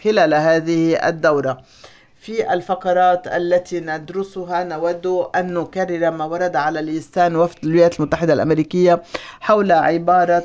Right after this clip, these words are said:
"من دون الحكم مسبقًا على أي خيارات أخرى".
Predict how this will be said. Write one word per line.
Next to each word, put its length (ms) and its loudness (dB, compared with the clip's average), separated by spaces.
"من 320 -6
دون 260 -6
الحكم 680 -2
مسبقًا 520 -4
على 260 -2
أي 360 -2
خيارات 560 0
أخرى". 420 -4